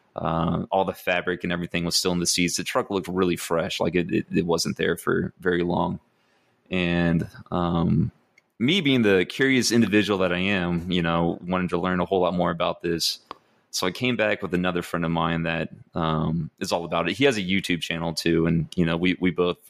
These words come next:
thought, "Well, we'll just make videos about this. It'll be a lot of fun." Well, you know, use each other's footage. And, um, you know, for us cinematic nerds, we, we love that,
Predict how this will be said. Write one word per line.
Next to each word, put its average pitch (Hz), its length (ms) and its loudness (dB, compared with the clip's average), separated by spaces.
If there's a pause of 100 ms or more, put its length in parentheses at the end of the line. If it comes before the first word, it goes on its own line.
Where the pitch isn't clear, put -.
(180)
thought, 90 240 -4
"Well, 90 200 2
we'll 98 140 2
just 107 200 -2
make 92 340 0
videos 117 360 2
about - 260 -2
this. 95 180 0
It'll 95 100 -2
be 98 80 0
a 98 40 0
lot 104 140 2
of 87 80 -14
fun." 120 200 0
Well, 90 220 2 (440)
you 110 60 4
know, 98 80 2
use 90 340 0
each 98 140 -2
other's 107 260 0
footage. 90 800 0
And, 85 720 2
um, 85 540 0 (120)
you 92 100 0
know, 90 120 0
for 95 220 0
us 92 180 2
cinematic 90 520 -2
nerds, 92 320 0
we, 98 120 0
we 92 140 -2
love 90 280 -4
that, 87 240 -6